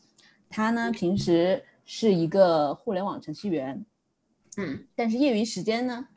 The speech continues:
Speaker 1: 他喜欢爬山。
Speaker 2: 爬山哦，那爬的是什么山呢？
Speaker 1: 这个你可能也听说过，就是喜马拉雅山。
Speaker 2: <laughs> 太可怕了。
Speaker 1: 对。
Speaker 2: 好，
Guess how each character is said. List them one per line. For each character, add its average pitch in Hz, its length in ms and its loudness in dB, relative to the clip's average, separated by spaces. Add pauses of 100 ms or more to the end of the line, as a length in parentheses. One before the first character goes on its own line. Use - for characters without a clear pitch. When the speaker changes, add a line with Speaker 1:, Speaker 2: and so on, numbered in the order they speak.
(160)
Speaker 1:
他 - 160 -6
喜 202 140 -8
欢 151 240 -8
爬 - 200 -14
山。 214 340 -6 (840)
Speaker 2:
爬 185 200 8
山 247 380 10
哦， 190 260 6
那 269 160 10
爬 170 320 0
的 226 100 0
是 254 140 2
什 254 160 0
么 - 160 -4
山 226 300 6
呢？ 269 260 6 (640)
Speaker 1:
这 202 100 -4
个 165 560 -6 (800)
你 190 120 -4
可 202 140 -2
能 170 100 -2
也 185 160 -4
听 196 220 -6
说 220 180 -2
过， 208 300 -2 (180)
就 180 120 -8
是 165 180 -4
喜 - 220 -4
马 185 180 -2
拉 175 160 0
雅 196 140 -4
山。 - 340 -2 (500)
Speaker 2:
<laughs> - 2250 6
太 277 260 10
可 233 300 10
怕 240 320 10
了。 220 400 8 (560)
Speaker 1:
对。 226 100 8
Speaker 2:
好， 190 380 8